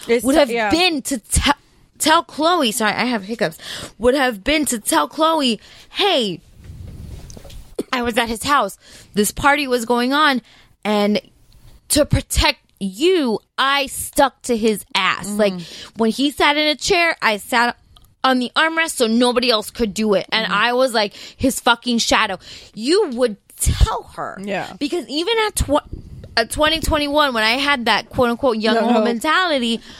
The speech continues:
Speaker 2: when I was young hoeing around, <gasps> excuse me, oh my God, I was telling, like, I would say, "Hey, I'm here.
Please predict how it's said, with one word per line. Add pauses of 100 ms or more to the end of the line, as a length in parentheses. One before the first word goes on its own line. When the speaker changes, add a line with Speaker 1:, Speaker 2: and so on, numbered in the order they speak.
(600)
Speaker 2:
when
I
was (460)
young
hoeing
around, (300)
<gasps>
excuse
me,
oh
my
God,
I
was
telling,
like, (140)
I
would
say,
"Hey, (480)
I'm
here.